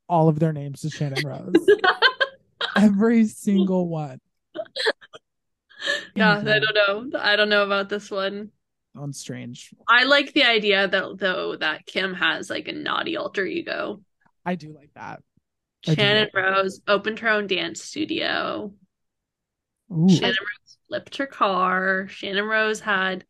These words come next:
Speaker 2: lunches with that random real estate guy she said was a family friend.
Speaker 1: <laughs>
Speaker 2: Shannon Rose is kooky.
Speaker 1: Shannon Rose has no kids.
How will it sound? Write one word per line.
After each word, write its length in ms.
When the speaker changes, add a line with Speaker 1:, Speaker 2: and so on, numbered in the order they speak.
Speaker 2:
lunches 640
with 180
that 180
random 420
real 200
estate 360
guy 240
she 140
said 160
was 140
a 40
family 300
friend. 680
Speaker 1:
<laughs> 160
Speaker 2:
Shannon 320
Rose 260
is 180
kooky. 520
Speaker 1:
Shannon 400
Rose 220
has 200
no 140
kids. 500